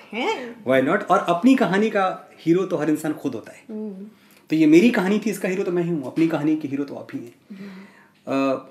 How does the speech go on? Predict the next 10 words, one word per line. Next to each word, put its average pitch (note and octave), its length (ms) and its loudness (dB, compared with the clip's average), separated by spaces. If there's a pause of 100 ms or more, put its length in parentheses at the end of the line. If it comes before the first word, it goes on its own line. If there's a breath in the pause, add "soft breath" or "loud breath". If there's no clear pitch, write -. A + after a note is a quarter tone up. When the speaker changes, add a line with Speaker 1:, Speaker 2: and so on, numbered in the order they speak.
(120)
Speaker 2:
मुंतशिर C4+ 440 6
मेरा G#3+ 160 4
पेन A3+ 220 2
नेम C#3+ 180 4
है, C#3+ 80 -2
तखल्लुस D#3+ 460 -2
है D3 60 0
मेरा, F3 200 -4
और F3+ 260 -4
वो G3+ 440 0